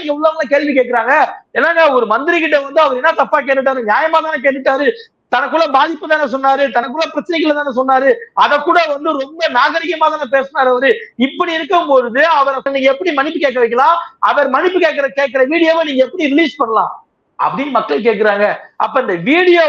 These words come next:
வந்து நீங்க ரிலீஸ் பண்ணாம இருந்திருந்தா அந்த கேள்விக்கான இடமே ஒருவேளை இல்லாம,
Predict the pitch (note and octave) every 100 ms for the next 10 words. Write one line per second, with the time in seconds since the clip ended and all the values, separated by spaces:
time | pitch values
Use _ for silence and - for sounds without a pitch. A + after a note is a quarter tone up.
0 | C4+ C#4 G4 C#4+ D#4+ G4 F4 D4+ F#4+ -
1 | D4 C#4 A#3+ A3+ G3+ G3+ C#4+ D#4+ A3+ C4+
2 | D#4 E4 C4+ A#3 G#3 C4+ C#4+ E4 F4+ -
3 | _ - C4+ C4+ D#4+ C4+ C4 D4+ D#4